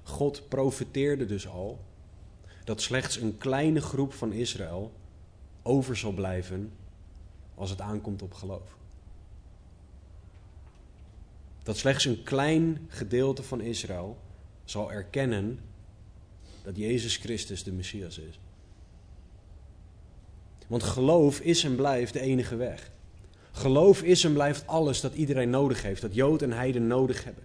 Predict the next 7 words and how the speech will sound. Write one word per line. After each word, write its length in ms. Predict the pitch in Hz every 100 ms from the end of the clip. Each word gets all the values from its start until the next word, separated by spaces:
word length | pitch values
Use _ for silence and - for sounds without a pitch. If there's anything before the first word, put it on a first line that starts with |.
| - - - - - - - - - - -
Slechts 380 | - 170 170 -
het 200 | 151 -
overblijfsel 840 | 180 190 165 143 151 147 - 135
zal 280 | 123 127 127
behouden 520 | 113 120 147 139 120
worden, 300 | 107 107 110
oftewel 600 | 113 - 113 113 113 107